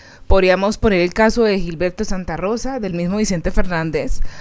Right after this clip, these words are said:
o de la misma Ángela Aguilar. Ninguno de ellos tuvo tantos desaciertos como lo ha tenido Shakira, cuando no era el peinado, el baile, que no sabe bailar absolutamente nada y cuando baila se agita. Es una realidad, las cosas hay que decirlas como son.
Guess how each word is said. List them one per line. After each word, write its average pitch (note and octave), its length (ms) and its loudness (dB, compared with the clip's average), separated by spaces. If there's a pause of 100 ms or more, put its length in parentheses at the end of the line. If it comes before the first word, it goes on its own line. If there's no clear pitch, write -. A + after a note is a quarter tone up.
(220)
o F#3 220 0
de F3+ 220 0
la F3 100 0
misma F3 300 -4
Ángela A3+ 240 0
Aguilar. F3+ 500 -4
Ninguno F#3 540 0
de D4 100 6
ellos C4 240 2
tuvo C#4+ 240 4
tantos D4 380 2
desaciertos G#3+ 680 -2
como G#3+ 220 -4
lo E3+ 80 -2
ha E3+ 40 -2
tenido B3 300 -2
Shakira, A3+ 540 -4 (280)
cuando B3 260 4
no A#3+ 100 4
era G#3+ 80 2
el G#3+ 100 -4
peinado, A3+ 720 2 (140)
el E3+ 180 -8
baile, A3 380 0
que F#3+ 140 -6
no E3+ 140 -2
sabe G#3+ 240 2
bailar E3 300 0
absolutamente G3 680 -6
nada G#3 200 -4
y G3+ 40 -8
cuando E3+ 340 2
baila G#3 340 -2
se G#3+ 140 -6
agita. G3+ 460 -10 (560)
Es C4 280 4
una A#3 200 0
realidad, F3+ 640 -2
las F#3+ 240 -6
cosas A3 340 -4
hay A3+ 120 -2
que A#3 120 -6
decirlas G#3 420 0
como E3+ 300 -10
son. B2 300 -12